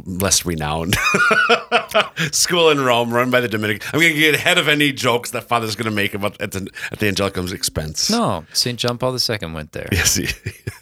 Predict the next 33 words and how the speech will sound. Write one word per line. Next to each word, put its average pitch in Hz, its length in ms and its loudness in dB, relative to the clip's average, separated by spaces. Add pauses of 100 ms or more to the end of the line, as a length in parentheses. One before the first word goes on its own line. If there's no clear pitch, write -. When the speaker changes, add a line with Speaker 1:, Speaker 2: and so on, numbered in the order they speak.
(360)
Speaker 2:
He - 100 -4
turned 110 260 2
out 82 140 0
all 71 140 -8
right. - 200 -12
Speaker 1:
<laughs> - 960 -2
So 151 260 4
it's, - 220 0
uh, 110 220 2
the 101 80 -10
Pontifical 131 340 -2
University 107 360 -2
of 87 60 -6
Saint 92 120 -4
Thomas 87 240 -4
Aquinas, 82 420 -4 (220)
run 98 160 2
by 95 80 2
the 82 100 -4
Dominicans, 78 540 -4
commonly 98 240 -4
called 78 200 -6
the 78 120 -4
Angelicum, 76 580 -4 (300)
because 80 240 0
Saint 85 140 -2
Thomas 78 260 -4
Aquinas 73 580 -4
is 76 200 -6
the - 160 -6
angelic 73 640 -4
doctor. - 480 -8 (420)
Um, 76 1000 -2